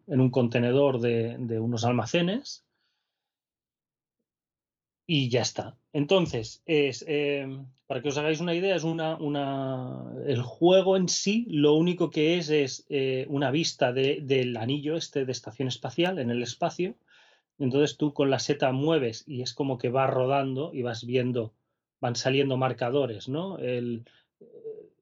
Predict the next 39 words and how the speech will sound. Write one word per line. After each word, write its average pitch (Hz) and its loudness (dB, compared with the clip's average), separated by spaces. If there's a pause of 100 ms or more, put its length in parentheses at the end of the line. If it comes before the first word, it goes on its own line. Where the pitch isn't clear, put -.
el 131 -16
ce-, 156 -2
el 135 0
centro 175 4
de 196 8
la 165 6
policía 139 2 (380)
o 131 -4
de 131 0
seguridad, 127 4 (260)
el, 127 -2 (100)
lo, 139 0
el 135 0
muelle 185 6
de, 135 0
de 131 -6
carga 170 0
de 135 0
las 123 -6
naves, 120 -2 (380)
el 127 0
bar 165 4
de 190 0
no 175 -2
sé 139 -6
quién, 123 -2
¿no? 190 -8
Y 160 -6
vas 143 -2
rodando 175 -4
y 147 -14
te 131 -14
van 139 -10
saliendo 139 -8
pim, 151 -6
pim. 160 -4
Entonces 120 -10
tú 127 -10
seleccionas 127 -4